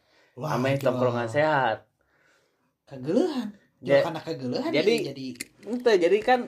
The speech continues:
Speaker 2: dina tongkrongan urang aya ye, misalkan aya jelema ye sok ngumbar-ngumbar, lamun dina ieu teh kagel-, ka
Speaker 1: Gorengan.
Speaker 2: gorengan batur misalkan.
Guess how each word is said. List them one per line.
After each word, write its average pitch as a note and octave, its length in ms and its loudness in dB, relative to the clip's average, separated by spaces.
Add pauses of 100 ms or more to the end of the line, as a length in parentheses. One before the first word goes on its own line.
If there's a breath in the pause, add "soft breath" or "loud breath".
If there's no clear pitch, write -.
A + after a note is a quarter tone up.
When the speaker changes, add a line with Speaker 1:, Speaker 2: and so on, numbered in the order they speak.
Speaker 2:
dina F3+ 240 2
tongkrongan G#3 480 0
urang B3+ 240 -2
aya F3 220 4
ye, G3 400 6
misalkan C#3 480 -4
aya C3 160 2
jelema C3+ 340 -2
ye F3 400 4
sok C#3 240 -10
ngumbar-ngumbar, B2 1040 -2 (140)
lamun A#2+ 320 -12
dina A#2+ 180 -8
ieu B2 140 -6
teh B2 180 -4
kagel-, A#2+ 400 -10
ka A#2+ 240 -6 (520)
Speaker 1:
Gorengan. C3 360 -8
Speaker 2:
gorengan A#2+ 480 0
batur D#3+ 480 2
misalkan. A#2 480 -12